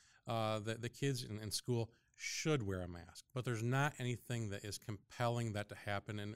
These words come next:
really, we're recognizing now that leaders at all levels, including school leaders, have got to understand,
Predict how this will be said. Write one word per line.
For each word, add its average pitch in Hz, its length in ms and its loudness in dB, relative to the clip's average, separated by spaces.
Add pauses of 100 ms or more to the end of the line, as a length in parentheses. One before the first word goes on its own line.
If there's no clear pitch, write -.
(100)
really, 151 280 0
we're 123 100 0
recognizing 123 600 0
now 101 260 -2 (640)
that 107 160 -2 (100)
leaders 127 380 0
at 110 80 -2
all 120 240 4
levels, 104 420 2 (320)
including 151 460 -2
school 147 300 0
leaders, 95 340 0
have 107 180 -4 (200)
got 123 220 0
to 139 120 -4
understand, 104 640 -4